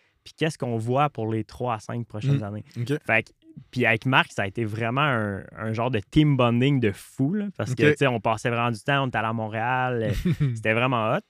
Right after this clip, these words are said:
Speaker 1: Fait que ça, c'était, c'était le fun. Puis, tu sais, l'expérience sur place aussi, c'est, c'est cool. Puis ça vient valider ou, ou pas, là, mais
Speaker 2: <laughs>
Speaker 1: normalement, ça vient valider des choses que tu fais, que tu fais de bien.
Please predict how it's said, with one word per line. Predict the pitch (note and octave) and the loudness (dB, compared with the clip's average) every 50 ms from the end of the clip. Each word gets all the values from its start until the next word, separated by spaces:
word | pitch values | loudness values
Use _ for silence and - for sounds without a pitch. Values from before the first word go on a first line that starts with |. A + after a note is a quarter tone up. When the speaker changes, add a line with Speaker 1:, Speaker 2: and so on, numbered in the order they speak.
| _ _ | _ _
Speaker 1:
Fait | - A2+ | -4 -4
que | A2+ - | -4 -4
ça, | - - F3 F#3 | -2 0 2 2
c'était, | F3 - - A#2+ A2+ F2+ E2 | 2 2 2 2 2 2 0
c'était | - - G#2+ | -4 -4 -6
le | A2 | -4
fun. | - - C#3+ | -2 0 0
Puis, | E3+ D#3 | 0 0
tu | - - | -2 0
sais, | - C#3 | 0 0
l'expérience | A#2+ A#2+ A#2 - - A#2 B2+ C#3+ C#3 - | 0 0 -2 -4 -4 -4 -4 -4 -6 -8
sur | - G#2+ - | -10 -12 -8
place | - A#2 B2 B2+ - - | -4 -4 -4 -4 -4 -8
aussi, | G#2+ - - D3+ C#3+ | -10 -6 -2 -2 -2
c'est, | B2+ - - G#2 - - | -2 -2 -4 -6 -6 -6
c'est | - - - G2+ - | -10 -10 -10 -10 -6
cool. | - - D3+ D#3 C#3 | 0 2 2 2 2
Puis | B2 - A2+ A2 G2+ - _ _ _ _ _ | 0 -2 -4 -4 -4 -6 _ _ _ _ _
ça | - - A2+ A2 | -8 -4 -2 0
vient | A2+ A2+ C3 C3 | 0 0 0 0
valider | B2 A2+ A#2 A2 A2 A2+ A2+ A2+ A#2 A#2+ B2+ C3 C3 C3+ C#3 C#3+ - - | 0 0 0 0 0 -2 -2 -2 -2 0 0 0 -2 -2 -4 -8 -10 -8
ou, | - A2+ A2+ A#2 A#2 A#2 A#2 A2+ - - - | -6 -4 -2 -2 -2 -2 -4 -4 -6 -8 -8
ou | B2 | -8
pas, | A#2 - A2+ B2 F3 | -6 -4 -4 -4 -4
là, | G3+ G3+ F3 | -4 -6 -6
mais | B2+ G#2+ G#2 G2+ - | -4 -4 -2 -2 -2
Speaker 2:
<laughs> | |
Speaker 1:
normalement, | B2 G#2+ A2 B2+ A2+ A2 B2 C3 | -2 -2 0 0 0 0 -2 -4
ça | - B2+ | -4 -4
vient | A#2 A2+ A2+ | -4 -4 -2
valider | A2 A2 A2+ A2 A2+ B2 B2 | -2 -2 -2 -2 -2 -4 -4
des | A2+ A2+ | -4 -4
choses | A2 - A#2 A#2 - | -6 -6 -8 -10 -10
que | - | -12
tu | G#2+ - - - | -14 -14 -10 -6
fais, | - A#2 A2+ A2 G#2 | -4 -4 -4 -4 -6
que | - | -8
tu | G#2 - | -12 -12
fais | - A2 G#2 | -10 -10 -8
de | G#2 | -6
bien. | G#2+ A2+ B2 D3 | -6 -6 -6 -6